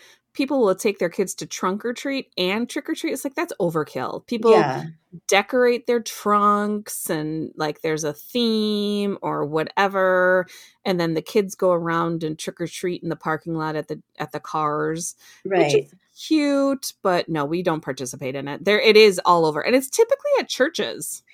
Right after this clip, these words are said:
Speaker 2: Yeah, it's a lot of churches. And I guess it was, like, for a safety thing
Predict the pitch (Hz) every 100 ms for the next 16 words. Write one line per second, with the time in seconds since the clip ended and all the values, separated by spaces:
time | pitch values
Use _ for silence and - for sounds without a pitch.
0 | - _ 233 226 180 226 269 269 262 330
1 | 330 - 208 - 170 165 180 180 185 -
2 | - 180 175 170 170 170 - 160 165 -
3 | 170 - 160 156 156 160